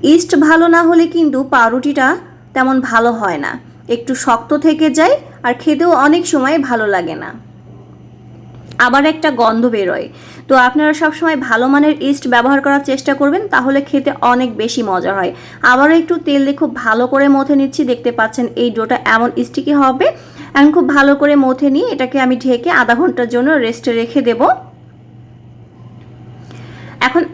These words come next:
ঢেকে রেখে দিচ্ছি আধা ঘন্টার জন্য। আধা ঘন্টা পরে ফিরে আসলাম, দেখতে পাচ্ছেন ফুলে কত মানে বেশি হয়ে গিয়েছে। আমি হাত দিয়ে বা ভিতরের বাতাসটা বের করে দিলাম, দিয়ে আবার একটু ভালো করে মথে নিচ্ছি।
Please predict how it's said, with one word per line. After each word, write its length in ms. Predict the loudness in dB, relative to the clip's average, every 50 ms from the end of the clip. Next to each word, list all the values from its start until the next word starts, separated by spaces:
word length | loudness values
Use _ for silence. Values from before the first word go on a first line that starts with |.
| -14 -20 -14 -4 2
ঢেকে 280 | 2 2 4 4 4 2
রেখে 200 | 4 2 2 2
দিচ্ছি 260 | 2 0 0 0 0
আধা 200 | 0 2 2 2
ঘন্টার 380 | 2 0 0 0 -2 -2 -4 -2
জন্য। 240 | -4 -6 -6 -6 -8 -12 -14 -18 -20 -20 -20 -20 -20 -20 -20 -20 -20 -20 -20 -20 -20 -20 -20 -20 -20 -20 -20 -20 -20 -20 -20 -20 -20 -20 -20 -20 -20 -12 -4 -2
আধা 180 | 2 4 4
ঘন্টা 220 | 4 4 2 0 0
পরে 260 | 2 2 2 2 2
ফিরে 260 | 0 0 0 2 2
আসলাম, 320 | 2 2 2 0 0 2 0
দেখতে 240 | 0 -2 -2 -4
পাচ্ছেন 340 | -2 -2 -2 -2 -2 -2 -2 -2 -2 -4 -8 -12 -10
ফুলে 320 | -2 -2 0 2 2 0 0
কত 400 | 0 -2 0 0 0 0 0 -2 -6 -12 -18 -20 -20 -20 -16 -14 -14 -14 -14 -10 -4
মানে 220 | -2 0 0 0 2
বেশি 300 | 2 2 2 4 4 4
হয়ে 200 | 4 4 2 2
গিয়েছে। 360 | 2 0 -2 0 0 -2 -2 -2 -4 -8 -16 -20 -20 -20 -20 -16 -4 -2
আমি 200 | 0 0 2 0
হাত 220 | 2 2 2 2
দিয়ে 180 | 2 2 0 2
বা 140 | 2 0 2
ভিতরের 400 | 2 0 2 2 2 2 2 2
বাতাসটা 400 | 2 2 2 0 -2 -2 -4 -2
বের 220 | 0 2 0 2
করে 200 | 2 2 2 2
দিলাম, 220 | 2 2 2 2 2
দিয়ে 120 | 2 2 2
আবার 160 | 2 2 2
একটু 180 | 2 0 -2 -2
ভালো 200 | -2 0 0 0
করে 140 | 0 0 0
মথে 280 | 0 0 -2 -2 -4
নিচ্ছি। 360 | -4 -4 -6 -6 -4 0 0